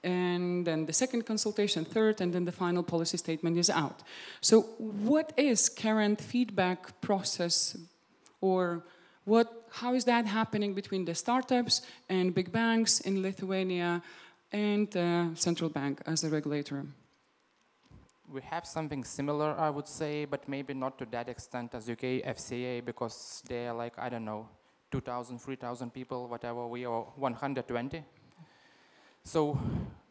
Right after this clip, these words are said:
Speaker 2: we always consult the ma-, the market, we always receive the feedback, and actually, if there is a need, we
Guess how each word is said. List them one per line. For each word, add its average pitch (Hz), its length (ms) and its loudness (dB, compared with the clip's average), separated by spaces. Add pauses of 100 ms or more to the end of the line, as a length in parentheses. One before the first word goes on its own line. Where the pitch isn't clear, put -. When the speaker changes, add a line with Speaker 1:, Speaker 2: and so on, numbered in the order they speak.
(760)
Speaker 2:
we 165 160 -8
always 151 800 0
consult 135 580 -6 (1120)
the 135 140 -10
ma-, 139 140 -10 (200)
the 147 100 -10
market, 156 440 -6 (320)
we 131 140 -10
always 131 320 -6
receive 135 320 -12
the 123 80 -10
feedback, 151 480 -10 (720)
and 127 680 -6
actually, 131 600 -8
if 120 260 -12
there 120 160 -8
is 120 120 -10
a 123 40 -6
need, 139 360 -6
we 127 260 -8